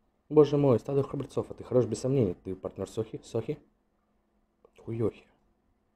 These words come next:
Что случилось? Где Эльфаба? Эльфаба побеждена, а вы двое превратились в камень. Посмотри-ка, они назвали нас статуей храбрости. Ах, вот почему они их называют статуей храбрости.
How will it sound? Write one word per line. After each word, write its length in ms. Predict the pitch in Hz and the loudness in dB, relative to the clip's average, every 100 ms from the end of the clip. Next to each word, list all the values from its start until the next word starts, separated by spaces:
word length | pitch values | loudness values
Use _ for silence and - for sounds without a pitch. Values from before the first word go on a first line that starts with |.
| _ _ | _ _
Что 160 | - | -14
случилось? 480 | - 107 123 - - - | -10 -2 -2 -2 -8 -14
Где 240 | 98 107 | 0 2
Эльфаба? 440 | 104 - 123 98 - _ _ _ _ _ | 2 2 -2 -2 -14 _ _ _ _ _
Эльфаба 340 | - - 120 123 | -12 -4 -2 -2
побеждена, 520 | 127 123 131 151 117 - _ _ _ - | -4 0 2 2 0 -6 _ _ _ -12
а 80 | 95 | -4
вы 140 | 92 | -2
двое 260 | 92 98 117 | 2 2 2
превратились 560 | - 98 92 98 - | 0 -4 -4 -8 -12
в 40 | - | -10
камень. 200 | 127 107 - _ _ _ _ _ _ _ _ _ _ _ | -10 -10 -16 _ _ _ _ _ _ _ _ _ _ _
Посмотри-ка, 500 | 123 147 123 104 - - | -8 -4 -2 -2 -6 -6
они 160 | 120 131 | 2 4
назвали 280 | 127 127 | 4 4
нас 160 | 120 110 | 2 0
статуей 240 | - 117 | -2 -4
храбрости. 520 | - 104 95 - - - - _ _ _ _ _ - | -2 -6 -8 -10 -14 -16 -18 _ _ _ _ _ -8
Ах, 180 | 101 - - | -6 -6 -2
вот 180 | 127 | -2
почему 220 | - - 120 | -4 -2 0
они 100 | 107 | 0
их 140 | - | -4
называют 280 | 104 101 92 | -2 -2 -2
статуей 260 | 101 - | -8 -10
храбрости. 360 | - 95 - | -8 -8 -10